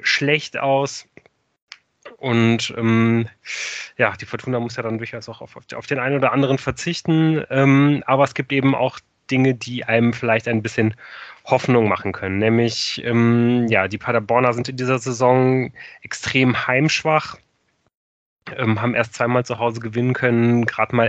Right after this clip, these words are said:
elf Punkte in dreizehn Spielen geholt. Und das ist eigentlich auch der Grund dafür, ähm, dass sie, ähm, ja, mittlerweile, nachdem sie eigentlich ganz gut in die Saison gekommen sind, etwas haben abreißen lassen, äh, haben müssen und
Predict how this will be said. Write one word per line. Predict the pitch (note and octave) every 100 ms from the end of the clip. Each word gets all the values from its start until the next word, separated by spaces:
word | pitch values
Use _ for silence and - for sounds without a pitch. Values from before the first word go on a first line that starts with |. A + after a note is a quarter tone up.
| -
elf | A#2+ B2+
Punkte | - C3 B2+ A#2
in | A2+
dreizehn | G#2+ A2 - A2
Spielen | - - A2+ A2+
geholt. | A2 G#2+ A2+ B2 - - - - - - - -
Und | - B2+ A#2+ B2
das | A#2+ -
ist | B2 -
eigentlich | A2+ A#2 A2+
auch | -
der | - B2
Grund | A#2 B2+
dafür, | C3+ - D3 D3 D3 C#3+
ähm, | - A2 C3 B2+ B2+
dass | A#2+
sie, | - B2+ B2+ B2+
ähm, | A#2+ A#2+ B2 B2+ C3 B2+ - -
ja, | A2
mittlerweile, | A2 C3 A#2 A#2 B2+ C#3 D3
nachdem | C3 A#2 - B2+ A#2+
sie | A#2+
eigentlich | A2+ A2+
ganz | A#2 -
gut | C#3
in | C#3+
die | C#3
Saison | C3 B2+ C3+
gekommen | C#3+ - - C3 B2+
sind, | B2+ B2+ C3 - - - - - -
etwas | B2 C3 -
haben | B2+ B2
abreißen | C3 C3 B2+ C3 -
lassen, | C3 B2+ - C3 C3 C3 B2+
äh, | C3 B2 B2+ B2+ C3
haben | A#2+ B2 B2
müssen | B2 - B2 B2
und | - A2+ A2 G#2+